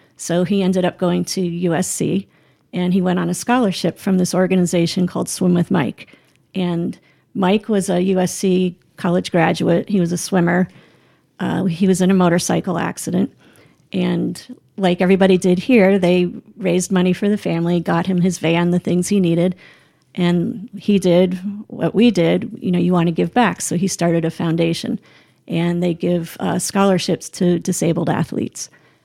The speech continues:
And so that's how Jack went to college, you know, to, for their generosity. And they're actually based at U S C at the time.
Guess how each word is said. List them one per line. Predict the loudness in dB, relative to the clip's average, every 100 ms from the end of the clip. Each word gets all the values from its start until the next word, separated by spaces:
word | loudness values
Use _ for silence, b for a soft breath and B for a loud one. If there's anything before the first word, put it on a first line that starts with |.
| _
And | -6 -4
so | -2
that's | -2 0
how | -2
Jack | 2 2 0 -2
went | -4 -4
to | -4
college, | 0 2 2 -4 -8 -14 -2
you | 2
know, | 2 0
to, | -2 -10
for | -10 0 2 2 -2 -12 -8
their | -2 0 0 -2
generosity. | -2 -2 0 0 -2 -2 -2 -2 b b b b
And | 0 4
they're | 4
actually | 2 0
based | 4 4 4 0
at | 2
U | 0
S | 0
C | -2 -2 -2
at | -4
the |
time. | -4 -2 0 0